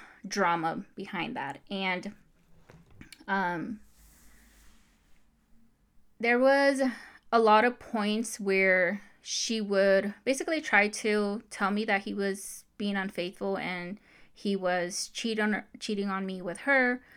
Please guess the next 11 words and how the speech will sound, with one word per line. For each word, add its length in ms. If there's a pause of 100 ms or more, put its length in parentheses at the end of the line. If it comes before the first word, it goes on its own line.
(360)
Um, 440 (100)
and 160
basically 480
it 120
was 460 (420)
a 60
lot 320
of, 380 (720)
when 200
he 600
would 640